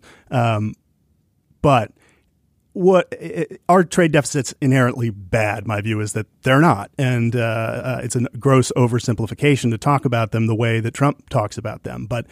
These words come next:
tell me your view on the way Trump talks about trade deficits, meaning America is losing and getting crushed and embarrassed by all of these trading partners.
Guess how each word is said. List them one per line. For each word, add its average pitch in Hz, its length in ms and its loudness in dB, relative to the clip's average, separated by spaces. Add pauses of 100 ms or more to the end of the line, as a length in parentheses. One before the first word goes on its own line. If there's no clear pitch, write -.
(200)
tell 156 140 2
me 143 80 8
your 131 180 6
view 120 320 4
on 117 320 0
the 117 80 0
way 139 160 4
Trump 127 280 -2
talks 120 280 2
about 110 340 -2 (180)
trade 123 220 2
deficits, 113 540 -2
meaning 117 480 2
America 110 560 0
is 104 260 -6
losing 110 360 4
and 104 120 0
getting 101 200 -4
crushed 107 480 -2
and 104 80 -4
embarrassed 107 520 -4
by - 280 -6
all 120 200 -6
of 123 80 -8
these 135 140 -8
trading 117 300 -6
partners. - 360 -10